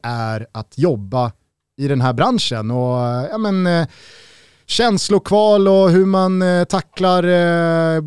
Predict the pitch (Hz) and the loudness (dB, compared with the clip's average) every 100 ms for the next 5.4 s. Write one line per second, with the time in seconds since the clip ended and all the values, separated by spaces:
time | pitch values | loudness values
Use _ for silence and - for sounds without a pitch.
0 | 147 165 160 190 185 151 175 - 180 165 | -10 -18 -4 0 0 -2 -2 -2 -2 0
1 | 160 156 - 170 160 147 - 156 147 147 | 0 -4 -2 0 0 -4 -4 -4 -2 -4
2 | 123 156 143 135 120 147 139 135 127 - | -4 -2 0 -2 -4 -4 -2 -2 -4 -6
3 | 147 160 160 156 156 156 151 185 156 143 | -4 -2 -2 -2 0 2 0 0 -2 -2
4 | 185 196 190 170 - 156 196 - 139 151 | -2 -4 -2 -4 -2 -2 -4 -4 -4 -2
5 | 131 - 185 | -4 -4 -6